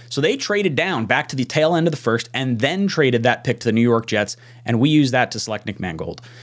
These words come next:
So I could see a situation where the Jets don't, you know, pick at thirteen and we trade down, trade down, trade down. Maybe we're back at, like, twenty-eight, thirty, something like that. We're like, "Okay, Green Bay, here's your first round pick this year. We've accumulated an extra second round pick,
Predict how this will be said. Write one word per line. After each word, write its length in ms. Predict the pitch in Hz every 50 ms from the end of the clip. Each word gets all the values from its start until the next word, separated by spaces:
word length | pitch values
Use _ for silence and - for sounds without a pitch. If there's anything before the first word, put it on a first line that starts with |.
| - - -
So 380 | - - 147 135 123 120 113 - -
I 80 | 170 170
could 100 | - 254
see 100 | - 214
a 40 | 156
situation 400 | - 190 156 - 175 170 - 170
where 80 | 139
the 40 | 127
Jets 200 | 120 151 139 -
don't, 420 | 104 104 - 127 143 180 208 202 - - - - - _ _ _ _ _ _ _ - - - - - -
you 140 | - 123 123
know, 160 | 113 101 95
pick 340 | - - - - 214 214 214
at 120 | 170 - -
thirteen 360 | 165 - - - 127 123 123
and 100 | 120 110
we 80 | 107 101
trade 320 | - - 156 165 175 170
down, 180 | 156 151 147 147
trade 240 | 135 - 156 151 143
down, 180 | 143 139 135
trade 200 | 131 - 143 143
down. 180 | 135 131 123 120
Maybe 140 | 127 135 139
we're 100 | 143 139
back 280 | 107 123 123 131 131 -
at, 80 | 113
like, 220 | 113 117 107 - - - - - - -
twenty-eight, 680 | - - 110 123 143 156 143 139 143 143 147 147 - - - - -
thirty, 520 | - - - - 143 147 156 160 160 165 156
something 320 | - - 156 151 - 151
like 140 | 147 135 117
that. 120 | 151 147
We're 60 | 143 147
like, 100 | 139 139
"Okay, 240 | 151 - - 139 123
Green 180 | 113 123 120
Bay, 220 | 110 113 107 101 - - - -
here's 300 | - - - 190 202 196
your 100 | 208 196
first 240 | - - 180 160 -
round 160 | 170 151 143
pick 160 | 135 151 135 117
this 220 | 117 117 117 -
year. 220 | 120 117 113 110 - - - - - -
We've 240 | 131 165 175 180
accumulated 680 | 185 185 - - 185 180 180 175 165 165 160 156 156 147
an 60 | 135
extra 260 | 123 120 - - 117
second 300 | - - 180 151 - 170
round 180 | 151 151 143 135
pick, 220 | - 143 143 -